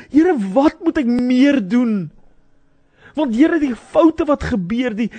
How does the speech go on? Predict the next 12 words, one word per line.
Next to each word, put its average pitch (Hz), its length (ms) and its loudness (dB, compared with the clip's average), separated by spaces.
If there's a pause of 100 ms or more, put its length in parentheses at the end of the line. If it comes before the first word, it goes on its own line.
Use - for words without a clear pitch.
(100)
die 226 120 -4
struikelblokke 277 920 -2
is - 80 -10
amper 320 380 -4
vir 254 100 -8
my 262 160 -2
soos 214 260 -8
'n, 240 140 2 (260)
soos 262 200 -6
'n 254 60 -2
bewys 247 440 0
dat - 160 -10